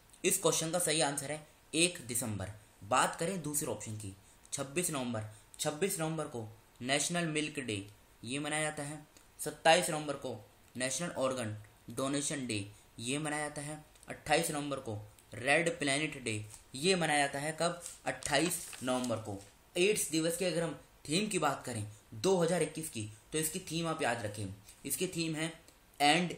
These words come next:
inequalities and AIDS and pandemic।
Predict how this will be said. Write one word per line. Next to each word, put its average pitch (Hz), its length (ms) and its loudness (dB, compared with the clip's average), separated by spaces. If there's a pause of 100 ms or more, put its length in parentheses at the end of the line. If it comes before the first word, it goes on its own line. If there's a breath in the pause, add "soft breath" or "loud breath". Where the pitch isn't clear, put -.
(120)
inequalities 151 680 0 (440)
and 143 300 4
AIDS 160 600 0 (680)
and 151 260 2 (220)
pandemic। 113 480 4